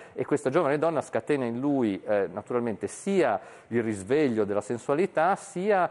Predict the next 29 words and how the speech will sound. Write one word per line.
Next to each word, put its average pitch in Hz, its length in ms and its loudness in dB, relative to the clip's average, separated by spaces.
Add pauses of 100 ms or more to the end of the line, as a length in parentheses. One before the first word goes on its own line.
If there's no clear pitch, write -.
(100)
il 147 220 -4
terrore 165 600 4
per 110 140 0
ciò 151 140 -4
che - 80 -2
la 131 80 0
co-, 127 220 -6
la 117 100 -2
sensualità 117 600 -2
porta 104 340 -2
con 92 200 -4
sé. 82 260 -4 (480)
E 202 360 2 (600)
c'è - 480 0
nel 135 240 -2
suo 156 360 2
attendere 123 760 0
un 120 120 -2
esito 139 360 0
tragico 165 800 0
una 165 220 2
partecipazione 170 1200 -2
a 135 140 -2
creare 175 460 2
una 92 120 -6
condizione 85 560 -10
tragica. 71 500 -8
E 147 120 -2
qui 233 260 0